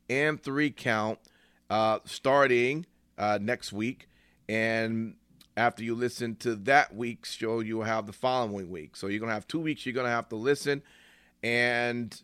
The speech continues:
we will give you all the information as to what you need to do. You'll be going over to our website and putting in some information.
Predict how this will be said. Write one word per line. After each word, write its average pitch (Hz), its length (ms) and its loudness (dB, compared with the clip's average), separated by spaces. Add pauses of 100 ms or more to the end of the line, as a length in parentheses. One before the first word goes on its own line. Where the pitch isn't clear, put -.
(300)
we 127 180 -4
will 127 100 0
give 120 240 -4
you 120 160 -2
all 160 220 6
the 156 120 4
information 113 840 -4
as 107 220 -4
to 113 120 -8
what 113 240 -2
you 107 140 -6
need 104 240 -6
to 87 80 -12
do. 127 340 0 (320)
You'll 104 160 -2
be 104 100 -6
going 107 300 -4
over 104 240 -6
to 107 200 -6
our 98 120 0
website 110 500 0
and - 140 -12
putting 101 200 -4
in 98 120 -4
some - 240 -12
information. 104 800 -6